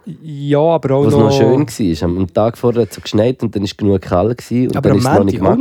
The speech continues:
Speaker 1: noch.
Speaker 2: geworden.
Speaker 1: Montag ist auch noch, aber einfach
Speaker 2: Ja,
Speaker 1: immer
Speaker 2: ja,
Speaker 1: so schönes
Speaker 2: Montag auch noch.
Speaker 1: Wetter, oder?
Speaker 2: Ja, ja, ja, ja,
Speaker 1: Und, aber
Speaker 2: ja,
Speaker 1: was
Speaker 2: ja.
Speaker 1: ein bisschen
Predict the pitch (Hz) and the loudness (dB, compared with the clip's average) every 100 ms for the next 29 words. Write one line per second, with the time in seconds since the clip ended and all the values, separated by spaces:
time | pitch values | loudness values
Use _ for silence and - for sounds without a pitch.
0 | - - 64 - 143 180 151 113 147 160 | -2 -4 -6 -2 0 0 -2 -4 0 2
1 | 165 165 151 131 117 156 156 147 147 135 | 2 0 0 0 0 0 2 2 2 0
2 | 127 147 165 64 - 156 127 101 90 87 | 2 0 -2 -4 -4 0 2 0 -2 -6
3 | 78 85 165 156 139 - - | -2 0 2 2 0 -2 -2